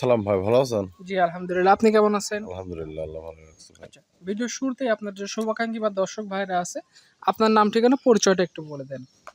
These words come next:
Speaker 1: আমার নাম সুজন, হামজা ডেয়ারি ফার্ম, পাবনা জেলা, ঈশ্বরদী থানা, দাসুরিয়া ট্রাফিক মোড়ের পাশে আমার খামারের অবস্থান।
Speaker 2: আচ্ছা, আপনার এখান থেকে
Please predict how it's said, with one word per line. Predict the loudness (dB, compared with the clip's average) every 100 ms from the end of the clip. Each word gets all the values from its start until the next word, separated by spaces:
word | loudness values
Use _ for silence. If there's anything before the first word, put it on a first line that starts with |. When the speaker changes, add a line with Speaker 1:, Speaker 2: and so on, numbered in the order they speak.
| -4 0
Speaker 1:
আমার | 4 4
নাম | 4 2
সুজন, | 2 4 4 4 2
হামজা | 0 2 2 4
ডেয়ারি | 2 2 2
ফার্ম, | 2 2
পাবনা | 2 2 2 0
জেলা, | 2 2 2
ঈশ্বরদী | -2 -4 -4 -4
থানা, | -4 -2 -4 _ _ _ _ _ -4
দাসুরিয়া | -2 0 0 2
ট্রাফিক | 0 -2 -4
মোড়ের | -2 -2 -4
পাশে | -4 -4 -4 -4
আমার | -6 -4
খামারের | -4 -2 -4
অবস্থান। | -6 -12 -10 -10 -10 -12
Speaker 2:
আচ্ছা, | -10 -12
আপনার | -8 -8
এখান | -6 -8
থেকে | -4